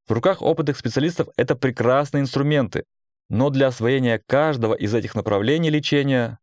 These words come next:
нужны целая жизнь и талант именно в этой области. Недостаточно просто включить их в свою практику, чтобы получить хороший результат. Остеопатия — это механика, просчитанная до микрон. В этом ее сила.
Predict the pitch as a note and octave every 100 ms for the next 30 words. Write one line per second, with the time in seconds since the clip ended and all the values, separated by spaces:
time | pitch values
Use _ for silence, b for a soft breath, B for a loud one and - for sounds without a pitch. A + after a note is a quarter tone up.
0 | - A2 G#2+ A2+ - B2+ D#3 E3 D#3+ C3
1 | C3 F2+ - _ _ - G2+ G2+ C3 D#3
2 | - C3+ B2+ G#2 G2+ C#3+ D3 - C#3 G#2
3 | F2+ - - - _ _ _ _ - G#2+
4 | A#2 D#3+ F3+ C3 A#2 B2+ - - A2+ E3
5 | C3+ F#2 - G#2 F2 D3 E3 - A2+ G#2
6 | F2+ G2 F#2+ A#2+ G#2+ G#2 - F#2 G2+ A2+
7 | E2+ - _ _ _ _ _ - - G#3
8 | A#2 G3 - A#2+ - D3 C#3+ C3 B2+ -
9 | A#2+ C3 C3 B2+ G2 F2 F2+ _ _ _
10 | - F#2+ - F3 D3+ B2 G#2 F2+ A2+ C#3
11 | B2+ B2 A#2 F2 - _ _ _ - F#2
12 | B2 B2 G#2+ G2 G2+ G2 - A#2+ D3 -